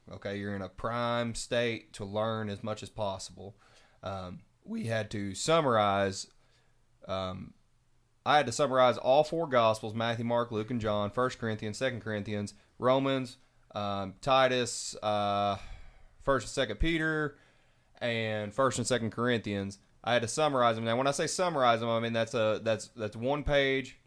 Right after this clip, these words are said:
front to back, of, in your own words, description of what each verse is talking about, verse by verse, for each of those books. So I had, like, well over a hundred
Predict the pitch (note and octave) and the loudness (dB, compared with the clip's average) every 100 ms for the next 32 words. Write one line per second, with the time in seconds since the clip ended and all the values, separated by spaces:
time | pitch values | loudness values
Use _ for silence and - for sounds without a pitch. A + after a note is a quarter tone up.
0 | _ _ C3 C3+ C3+ C3 B2+ A#2+ - _ | _ _ -2 -2 2 4 6 4 -4 _
1 | _ _ _ _ _ _ _ - A2+ A2 | _ _ _ _ _ _ _ 2 4 4
2 | G#2 G2 - _ _ - G#2+ A2 B2 C#3+ | 2 -2 -10 _ _ -8 -4 0 2 2
3 | C#3+ C3 C3 B2+ A2 A2 - - C3+ A#2+ | 2 2 2 2 -4 -10 -8 -4 -4 -4
4 | B2 A#2 A2+ A2+ G#2+ G#2+ G#2 G2 - _ | -6 -4 -4 -6 -2 0 0 -2 -10 _
5 | _ - G#2+ B2 - A#2+ A2+ B2+ A#2 A2 | _ -18 -4 -2 -2 -4 -2 0 0 -2
6 | - A#2+ A2+ A2 A2 A2+ A2 G#2+ A2 G#2 | -2 -2 0 -2 -4 -2 -6 -4 -4 -2
7 | G#2 G2+ G2+ - _ _ G#2+ G2+ A2 - | -2 -4 -6 -12 _ _ -6 -4 -6 -6
8 | G#2 G2+ G2+ F#2+ F#2 - - _ _ - | -6 -6 -6 -10 -10 -18 -20 _ _ -10
9 | G#2 G#2 A2 G#2+ G2+ F#2+ - F#2+ G2 B2 | -4 -2 0 0 -2 -4 -6 -2 4 8
10 | C#3 C3+ C3 A#2+ A#2 A2 B2 A2 G#2 G2+ | 8 6 4 4 2 4 2 0 -2 -4